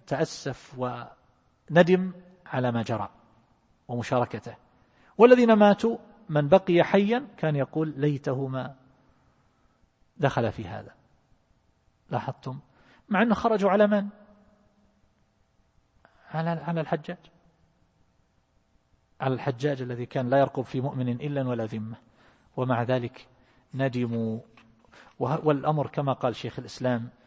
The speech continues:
ابن تيمية رحمه الله، بأن الفتن لا يعرف ما فيها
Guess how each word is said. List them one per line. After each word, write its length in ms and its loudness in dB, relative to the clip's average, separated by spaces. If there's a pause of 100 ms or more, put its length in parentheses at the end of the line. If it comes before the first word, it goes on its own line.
(340)
ابن 180 -2
تيمية 440 -2
رحمه 380 -4
الله، 360 0 (1400)
بأن 240 -2
الفتن 580 -6 (680)
لا 240 -2
يعرف 420 -2
ما 240 -4
فيها 380 -6